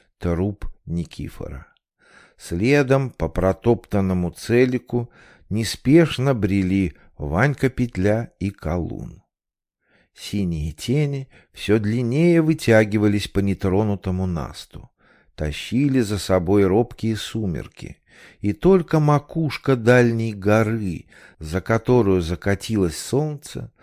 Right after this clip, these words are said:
продолжала розово светиться. Небесный склон от этого свечения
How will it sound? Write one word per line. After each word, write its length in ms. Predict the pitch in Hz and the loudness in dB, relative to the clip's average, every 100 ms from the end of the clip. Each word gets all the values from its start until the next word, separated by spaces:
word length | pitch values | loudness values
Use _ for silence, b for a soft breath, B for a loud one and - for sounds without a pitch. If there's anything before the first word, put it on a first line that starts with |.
| b b - | b b -6
продолжала 920 | 92 101 107 107 85 127 143 127 127 | -2 2 4 2 2 2 2 0 -2
розово 460 | 90 82 76 78 | -2 -4 -6 -8
светиться. 880 | 73 - - - - - - - - _ _ _ b b b | -8 -10 -14 -14 -18 -20 -20 -20 -20 _ _ _ b b b
Небесный 680 | 95 113 113 147 143 - 101 | -4 -4 2 2 2 0 -2
склон 640 | - - 123 160 175 156 - | -4 -6 -4 -2 0 -2 -6
от 240 | 85 - | -6 -2
этого 280 | 90 - 82 | -4 -2 -6
свечения 880 | - 85 95 - 82 58 57 67 | -6 -8 -8 -8 -8 -8 -10 -12